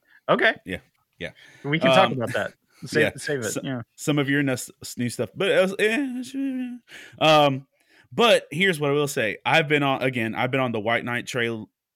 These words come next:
Speaker 2: for a hot minute. I remember when this dropped, when I was at a N C Comic Con show,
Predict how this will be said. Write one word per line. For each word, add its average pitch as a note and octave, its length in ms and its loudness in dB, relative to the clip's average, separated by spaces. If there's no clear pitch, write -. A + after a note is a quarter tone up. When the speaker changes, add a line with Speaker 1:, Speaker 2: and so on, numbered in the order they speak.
Speaker 2:
for A2 280 -8
a G2+ 100 -2
hot G#2+ 180 -2
minute. A2+ 280 -4
I B2 140 4
remember C3+ 320 2
when A#2+ 180 -2
this A#2 200 -4
dropped, A2 520 -4
when A#2 300 -4
I A2+ 140 0
was A2 200 -2
at A#2 380 0
a G#2 440 -4
N B2 140 0
C B2 160 -4
Comic A#2 320 -2
Con G#2+ 220 -2
show, B2+ 460 -2